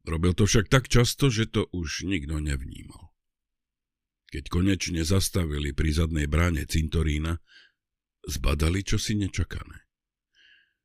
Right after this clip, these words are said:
Zhrbená pani vyťahovala spod pazuchy nejaké brožúry a ponúkala ich okolo idúcim. „To nie je možné. To je zase ona,“ skríkol prestrašený Šaňo,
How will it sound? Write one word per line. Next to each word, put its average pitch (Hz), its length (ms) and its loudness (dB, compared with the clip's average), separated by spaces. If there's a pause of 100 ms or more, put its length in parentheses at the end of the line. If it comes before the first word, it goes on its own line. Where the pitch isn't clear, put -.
(440)
Zhrbená 110 520 8
pani 143 280 8
vyťahovala 135 640 6
spod - 400 -2
pazuchy 120 440 2
nejaké 107 360 0
brožúry 107 720 4 (560)
a 71 80 -2
ponúkala 120 640 4
ich 104 120 4
okolo 101 360 2
idúcim. - 640 -10 (1400)
„To 101 80 6
nie 147 320 10
je 127 80 8
možné. 117 600 6 (520)
To 78 80 -4
je 90 120 0
zase 143 440 6
ona,“ 180 400 4 (1000)
skríkol 87 520 0
prestrašený 87 800 0
Šaňo, 95 400 2